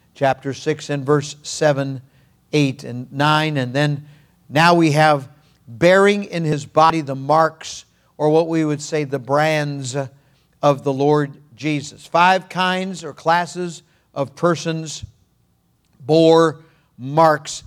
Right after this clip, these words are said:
in their bodies in those days. First of all, many of those who had to work in the agricultural system were servants or slaves. And so in this case, the brand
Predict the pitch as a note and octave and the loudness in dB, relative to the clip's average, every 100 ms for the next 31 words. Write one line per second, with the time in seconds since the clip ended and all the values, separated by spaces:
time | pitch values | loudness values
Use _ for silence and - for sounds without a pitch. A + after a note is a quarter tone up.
0 | - D3 C#3+ C#3 D3+ C#3+ C3 A2+ D3+ C3+ | -8 -6 -2 2 4 2 -2 -14 -12 -8
1 | C3+ A#2+ C3+ C#3 A#2+ F#2+ - - _ _ | -6 -6 -2 -2 -2 -10 -20 -20 _ _
2 | _ _ _ D#3+ E3+ D#3+ D3+ D#3 D#3+ E3 | _ _ _ 0 0 0 2 4 4 2
3 | D#3 F3+ F3 D3 E3 E3 D#3+ D3+ D#3 C#3+ | -2 -4 -4 0 0 -2 -6 -4 -4 -4
4 | C#3 C3+ C3+ D3+ F3+ - C#3+ C#3 C#3 B2+ | -10 -12 -4 0 0 -2 -10 -8 -8 -8
5 | _ _ _ D#3 D#3+ D3 - D3+ D3+ C#3+ | _ _ _ -2 -2 -4 -4 -2 -2 -6
6 | C3 D#3 D3 C3+ C3 - _ _ - D3 | -8 -10 -8 -10 -10 -16 _ _ -2 -2
7 | D3 - F3+ D#3 C3 - B2 - D3 D#3+ | -2 0 0 0 -4 -10 -14 -6 0 0
8 | C3 G#2 - - - _ _ _ _ - | 0 -8 -20 -20 -20 _ _ _ _ -6
9 | D3 D3 E3+ D#3 E3 F#3+ - F3 F3+ F#3 | -6 0 2 2 2 -2 -2 0 0 -2
10 | - - _ _ _ _ C3+ C3 D#3 F3+ | -10 -18 _ _ _ _ -10 -2 0 0
11 | F3+ F#3 | 0 -4